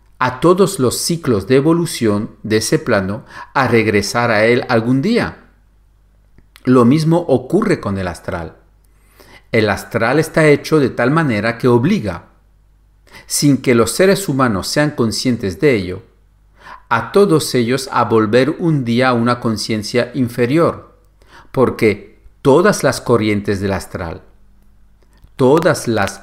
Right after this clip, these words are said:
formas del astral, buenas o malas, se ven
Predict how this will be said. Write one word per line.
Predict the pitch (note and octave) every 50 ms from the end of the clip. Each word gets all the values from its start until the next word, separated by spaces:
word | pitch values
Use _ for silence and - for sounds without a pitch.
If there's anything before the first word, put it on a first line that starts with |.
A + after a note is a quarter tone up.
| - -
formas | - - - - D3 F#3+ - D#3 A2+ F#2+ F2+ F2+
del | G2 F#2
astral, | F2 E2+ - - - F2 F2 E2 F2 - - - - - _ -
buenas | A#2 A2 A2 A#2+ C#3 D#3 E3+ F3+ F#3 E3+ - - - -
o | C#3+ D3
malas, | E3 E3+ C#3 F#2+ - - - - - - - - _ - - _ _
se | - - - C3 A#2+
ven | A2 B2+ C3 B2 G#2+ F#2+ - -